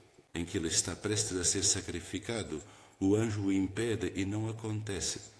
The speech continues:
Testa a fé, a confiança. Também envia seu próprio filho. O testa e o manda se sacrificar.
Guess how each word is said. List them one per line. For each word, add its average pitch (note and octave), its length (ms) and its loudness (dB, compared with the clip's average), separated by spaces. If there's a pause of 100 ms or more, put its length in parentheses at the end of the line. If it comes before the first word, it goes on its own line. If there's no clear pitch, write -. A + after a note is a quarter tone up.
(300)
Testa A#2 380 4
a A2 60 -2
fé, A2 340 -2 (280)
a D#2+ 80 -2
confiança. G#2 1000 -2 (320)
Também G#2 340 2
envia G#2 340 4
seu G#2+ 200 2
próprio G#2 440 -2
filho. D2 480 -2 (400)
O G2 100 4
testa G#2 580 2
e G2+ 120 6
o G2+ 80 4
manda G#2 520 0
se G2+ 260 4
sacrificar. D#2+ 1200 -2